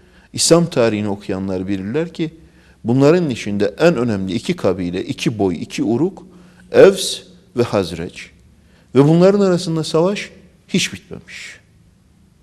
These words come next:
Bunların arasında mücadele, ihtilaf ve tefrikalar hiç bitmemiş. Bir sürü sebebi var bunun. Ama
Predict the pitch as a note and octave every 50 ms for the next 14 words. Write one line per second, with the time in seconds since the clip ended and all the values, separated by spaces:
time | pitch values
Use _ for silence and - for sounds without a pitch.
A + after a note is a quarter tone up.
0 | _ _ _ _ _ _ _ _ _ _ _ _ _ _ _ _ B2 B2 C3 C3+
1 | C#3+ D#3+ E3+ E3 D#3 C#3+ C3 - - C3+ B2+ A#2+ A2+ A2+ A2+ A2+ G#2 A#2 A2 A2
2 | G#2 G#2+ G2+ G#2 G#2 G#2+ A#2 - - G2+ A#2 - - - A2 A2+ B2+ B2+ - -
3 | C#3 B2+ - - A#2+ A2 - - - B2+ B2+ C3+ D3+ D3+ - - - - _ _
4 | _ - F#3+ - - - - - - - - G2 - - - - - _ _ _
5 | _ _ _ _ _ - B3 A#3 F#3 - - - F#2 F2 - - D#2 E2 D#2+ -
6 | - - - - - - - - - - - _ _ _ _ _ _ _ _ _
7 | - B2 B2+ C3+ C3+ B2+ A#2+